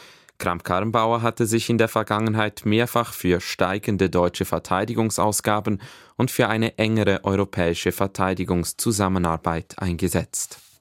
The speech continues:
Nach dem Brand der Pariser Kathedrale Notre Dame vor gut drei Monaten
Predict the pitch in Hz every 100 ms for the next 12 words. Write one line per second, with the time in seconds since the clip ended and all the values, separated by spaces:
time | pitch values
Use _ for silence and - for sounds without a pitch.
0 | _ _ _ _ _ _ _ - - -
1 | _ _ _ _ _ - 120 143 - 131
2 | 120 117 127 113 - 107 101 107 101 113
3 | 110 104 - 101 104 101 95 95 95 101
4 | - 113 92 85 80 82 - 85 85 92
5 | - - 92 95 110 113 110 - 107